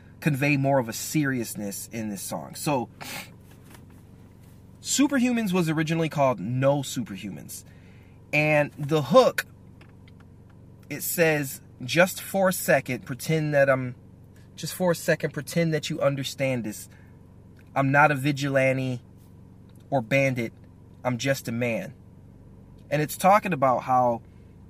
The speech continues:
when we are entertainers, we per-, we portray ourselves to be superhuman. We portray ourselves to be something greater than what we are. But really, we are just the people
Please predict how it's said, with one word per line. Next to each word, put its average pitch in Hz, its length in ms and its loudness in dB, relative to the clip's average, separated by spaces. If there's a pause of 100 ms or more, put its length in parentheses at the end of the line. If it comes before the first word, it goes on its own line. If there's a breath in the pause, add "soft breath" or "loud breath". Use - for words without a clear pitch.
(600)
when 147 260 0
we 175 140 2
are 185 100 2
entertainers, 147 640 -2
we 139 140 -2
per-, 127 340 -6
we 143 320 -6 (220)
portray 180 360 2
ourselves 139 460 0
to - 120 -8
be 120 440 -6 (320)
superhuman. 113 640 -10
We 123 100 -6
portray 139 360 -4
ourselves 123 400 -2
to 123 60 -12
be 117 200 -6
something 113 420 -6
greater 113 320 -4
than 107 160 -6
what 110 180 -8
we 107 140 -8
are. 120 260 2 (260 loud breath)
But - 160 -12
really, 170 280 0
we 139 260 -2
are 120 120 0
just 135 560 -2
the - 80 -16
people 120 600 -6